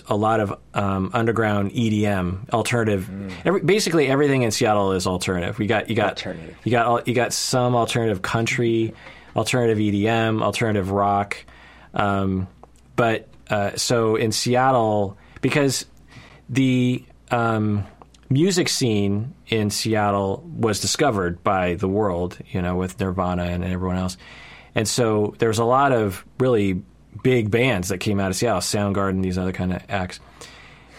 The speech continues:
Speaker 1: But, and then there was, um, Death Cab for Cutie and, you know, Postal Service, these kinds of bands. But then everything kinda died off. There, it,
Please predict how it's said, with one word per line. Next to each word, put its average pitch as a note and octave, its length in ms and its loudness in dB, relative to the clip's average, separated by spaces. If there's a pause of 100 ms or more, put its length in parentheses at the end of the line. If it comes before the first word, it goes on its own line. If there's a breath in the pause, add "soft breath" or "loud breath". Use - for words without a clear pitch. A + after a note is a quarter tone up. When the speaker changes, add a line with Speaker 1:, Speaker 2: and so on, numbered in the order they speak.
(180 loud breath)
Speaker 1:
But, B2+ 300 2 (440)
and B2 160 2
then A#2 380 2
there A2 180 2
was, G2+ 380 2
um, F#2 540 0
Death G#2 180 0
Cab G2 220 -2
for G2+ 100 -4
Cutie G#2 720 2
and, F2+ 360 -2 (320)
you F#2+ 180 -6
know, F2+ 240 -4
Postal A2 320 -2
Service, F#2+ 360 0
these G2 200 -4
kinds G2 200 -2
of G2 60 -4
bands. F#2+ 240 -4 (240 loud breath)
But A#2+ 140 -2
then F#3+ 120 2
everything F3+ 380 2
kinda B2+ 320 2
died G#2 420 2
off. G#2 420 -2
There, G2+ 200 0 (220)
it, G#2 200 -4